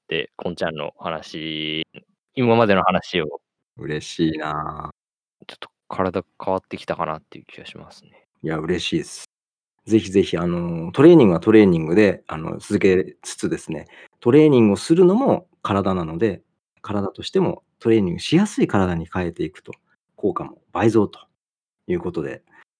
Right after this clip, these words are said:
Speaker 2: えー、ローラー乗られてる、もしくはトレーニングされてる方、ぜひおすすめエクササイズでございますので、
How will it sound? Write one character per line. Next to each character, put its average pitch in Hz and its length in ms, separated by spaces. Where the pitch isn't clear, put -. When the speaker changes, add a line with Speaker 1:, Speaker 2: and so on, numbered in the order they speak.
Speaker 2:
え 143 760
ー、 - 20
ロ 101 120
ー 98 40
ラ 85 160
ー 87 40
乗 87 100
ら 87 140
れ 85 100
て 85 100
る、 78 220
も 87 100
し - 100
く - 80
は - 80
ト - 120
レ 95 100
ー - 40
ニ 82 80
ン 82 80
グ 80 40
さ 80 120
れ 76 60
て 80 80
る 76 80
方、 - 260
ぜ 113 140
ひ - 220
お 85 80
す 95 140
す 101 120
め 87 340
エ 113 100
ク - 80
サ 85 100
サ 80 140
イ 78 40
ズ 73 80
で 85 80
ご 76 120
ざ 71 100
い 71 40
ま 71 120
す - 140
の - 80
で、 - 220